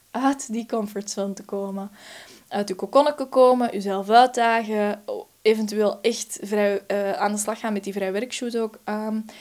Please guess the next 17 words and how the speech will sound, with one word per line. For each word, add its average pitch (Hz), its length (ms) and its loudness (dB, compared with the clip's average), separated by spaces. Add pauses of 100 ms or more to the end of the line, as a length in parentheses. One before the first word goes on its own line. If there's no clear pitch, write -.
(280)
en 214 160 -2
op 196 140 -4
die 233 140 -4
moment 220 500 -2
g-, - 280 -10
ga 208 280 0
je 220 280 2
ook 208 320 2
je 202 100 -6
ideale 202 460 -2
klant 202 280 -6
kunnen 196 260 -8
aantrekken 240 640 -4
op 202 120 -10
sociale 202 460 -6
media 240 560 0 (480)
door, 202 400 -2